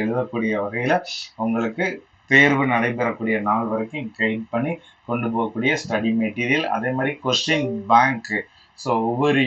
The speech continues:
யூனிட் வைஸா வந்து பாத்தீங்கன்னா, நம்ம கொஸ்டின் பேங்க்கும் தயார் பண்ணியிருக்கோம்.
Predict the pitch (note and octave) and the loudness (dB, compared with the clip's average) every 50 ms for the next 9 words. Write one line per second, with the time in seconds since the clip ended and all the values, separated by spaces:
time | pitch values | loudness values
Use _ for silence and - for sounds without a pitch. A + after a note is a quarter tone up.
0 | A#2+ B2 B2+ C3 C3+ B2+ A2+ A#2+ A#2+ A#2+ A#2 A2 G#2+ C#3+ D3+ D#3 C#3+ C3 - A#2 | 2 0 0 2 2 2 2 2 2 2 2 2 4 4 4 4 4 4 0 0
1 | A#2 A#2 A#2+ A2+ A2+ A2 A2+ C3 D3+ D3+ C3 A2 G#2 - G#2+ G#2 - C3 B2+ A#2+ | -2 -2 -2 -4 -4 -4 -4 -2 -2 -2 -2 -4 -6 -6 -6 -6 -4 -4 -2 -2
2 | A2+ G#2+ G#2 G#2 A2 A#2 A#2 A2 C3+ C#3 C3 A2+ A2 G#2 G#2+ A2 A2+ G#2 F#2 G#2+ | -2 2 2 2 2 2 0 -2 -4 -4 -4 -2 0 0 2 2 0 0 -2 -4
3 | G#2+ A2 A2+ - D#3+ F3 F3+ | -4 -4 -2 0 0 0 0